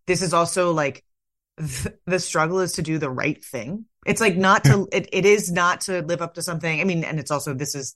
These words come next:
Speaker 1: the entirety of basically the first four seasons of The West Wing is, like, are you gonna do what's right?
Speaker 2: Yeah.
Speaker 1: Let's make a movie about that.
Speaker 2: Yeah.
Speaker 1: And, like,
Speaker 2: I
Speaker 1: that, it's, that's, like, kind, and, and the fact that you can have a leading man sell that
Speaker 2: Yeah.
Speaker 1: and, like, have a story sell that is really incredible,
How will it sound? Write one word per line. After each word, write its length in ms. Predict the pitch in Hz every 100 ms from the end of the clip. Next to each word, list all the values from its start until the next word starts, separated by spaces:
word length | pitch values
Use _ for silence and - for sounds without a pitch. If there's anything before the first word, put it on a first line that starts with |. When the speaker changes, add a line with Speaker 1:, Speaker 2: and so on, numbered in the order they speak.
| -
Speaker 1:
the 140 | 143
entirety 640 | 131 - 139 139 147 139
of 220 | 127 127 -
basically 280 | 123 139 131
the 80 |
first 220 | 127 143 -
four 140 | 139
seasons 340 | 131 131 139
of 80 | 131
The 60 | 131
West 240 | 127 -
Wing 300 | 131 135 190
is, 160 | - 151
like, 220 | 151 143 - -
are 60 | 156
you 140 | 175
gonna 180 | 202 262
do 140 | 240 269
what's 220 | 285 -
right? 340 | 139 165 226 _ _ _ _ _
Speaker 2:
Yeah. 80 | 123
Speaker 1:
Let's 160 | -
make 140 | 208 170
a 40 |
movie 220 | 156 151
about 280 | 143 123 117
that. 340 | 117 113 113 - _ _ 453 - - 123
Speaker 2:
Yeah. 120 | 220
Speaker 1:
And, 100 | 226
like, 200 | 233 190
Speaker 2:
I 40 | 143
Speaker 1:
that, 320 | 165 247 - - _ _
it's, 180 | 226 226
that's, 260 | 240 254 262
like, 160 | 349
kind, 260 | - 320 277
and, 220 | 247 220 -
and 140 | 233
the 80 | 233
fact 220 | 233 226
that 120 | 247 -
you 120 | 214 208
can 100 | 202
have 180 | 196
a 40 | 196
leading 240 | 202 196
man 180 | 185 160
sell 460 | - - 160 151 175
that 300 | 240 330 339 - _ _
Speaker 2:
Yeah. 100 | 185
Speaker 1:
and, 100 | 220
like, 140 | 196
have 280 | 165 196 190
a 60 | 196
story 340 | - 214 202
sell 440 | 185 - - 156 185
that 320 | 240 285 277 _ - _
is 180 | 226 180
really 560 | 160 165 233 349 381 214
incredible, 840 | 170 - 170 214 165 143 143